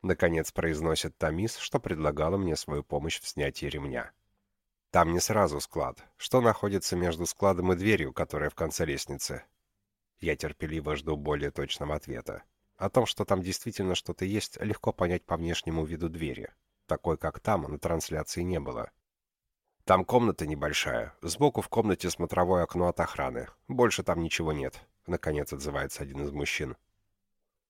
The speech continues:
«Совсем ничего?» Я подхожу к нему и, опустившись на одно колено, с интересом смотрю в лицо.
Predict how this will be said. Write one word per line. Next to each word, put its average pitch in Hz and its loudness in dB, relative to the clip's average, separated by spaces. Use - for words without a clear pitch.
«Совсем - -2
ничего?» 107 -2
Я 87 0
подхожу 78 -6
к - -12
нему 85 2
и, 92 -4
опустившись 85 -4
на 85 2
одно 78 -2
колено, 85 -2
с - -4
интересом 82 -2
смотрю 76 -6
в 76 -4
лицо. 71 -2